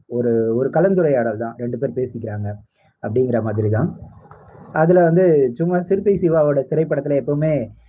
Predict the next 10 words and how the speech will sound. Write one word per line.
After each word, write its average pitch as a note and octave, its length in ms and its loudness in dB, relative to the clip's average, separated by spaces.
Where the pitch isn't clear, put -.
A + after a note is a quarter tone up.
அஹ், A#2 200 2
எல்லாருமே D3 420 2
இங்கிலீஷ்ல D#3 340 0
இருக்கவங்களும் D3 440 0
தமிழ்லயே C#3+ 300 2
பேசுவாங்க, C3 520 -2
இந்திக்காரங்களும் C3+ 640 -2
தமிழ்லயே B2 240 -2
பேசுவாங்க G#2 280 -6
இல்லையா, G#2+ 300 -4